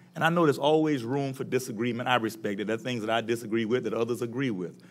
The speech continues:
But I'm asking you, take some time to look at the big picture. And maybe there's some other things that we can kind of roll back and try to figure out how we grow this community the right way.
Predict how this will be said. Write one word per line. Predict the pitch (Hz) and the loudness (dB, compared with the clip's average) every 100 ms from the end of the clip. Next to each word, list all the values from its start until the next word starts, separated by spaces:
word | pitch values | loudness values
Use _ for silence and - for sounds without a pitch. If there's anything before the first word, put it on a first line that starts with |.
| - - | -20 -18
But | - | -2
I'm | 123 127 | -2 2
asking | 143 151 - 120 | 2 2 0 -2
you, | 107 | -2
take | 104 190 208 | -2 -2 -2
some | 196 190 165 | -2 -4 -2
time | 165 143 131 | -2 -2 -2
to | 120 | 0
look | 120 135 | 0 0
at | 147 | -2
the | 110 | -2
big | 101 143 - | 0 -2 -2
picture. | 139 123 - 95 - - - - - | -4 -4 -6 -10 -12 -20 -20 -20 -8
And | 127 135 | -2 4
maybe | 180 170 | 6 6
there's | 147 139 | 4 2
some | 131 113 - | 0 0 4
other | 170 180 | 6 4
things | 180 127 117 101 | 4 2 2 0
that | 117 | 2
we | 131 | 2
can | 131 123 | 0 -2
kind | 123 107 | 0 2
of | |
roll | 110 131 127 | 4 4 4
back | 113 135 117 - - - - | 4 2 2 -2 -18 -20 -10
and | 117 | 0
try | 147 | 2
to | 131 | 2
figure | 147 127 | 2 0
out | 120 | 2
how | 156 175 | 2 4
we | 175 165 | 4 2
grow | 107 131 139 | 2 2 4
this | 135 135 | 0 0
community | 123 120 127 117 107 | -2 0 0 0 0
the | 104 | 2
right | 110 131 127 | 4 2 0
way. | 131 165 117 123 | 0 0 0 -6